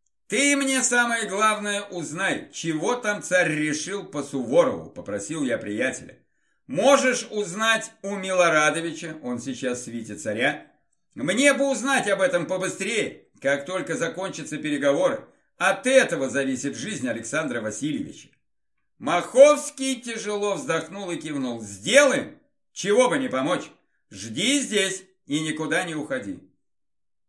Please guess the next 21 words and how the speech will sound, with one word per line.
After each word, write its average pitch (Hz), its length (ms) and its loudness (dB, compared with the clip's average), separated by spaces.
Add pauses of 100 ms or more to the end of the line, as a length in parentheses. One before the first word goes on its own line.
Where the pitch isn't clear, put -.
(380)
Уходить 226 800 2
мне 294 280 2
было 240 360 2
некуда. 165 640 -2 (160)
Маховский 147 800 -4
ушел, 254 540 2 (180)
оставив 143 640 0
в - 80 -20
поле 139 320 2
на 127 200 -2
майора 220 600 0 (320)
своего 151 540 0
заместителя, 127 800 -4
а 170 120 4
я 226 480 2
надвинул 185 680 -4
плащ 202 420 2
еще 196 300 -10
больше 165 340 -4
на 147 140 0
голову 254 500 6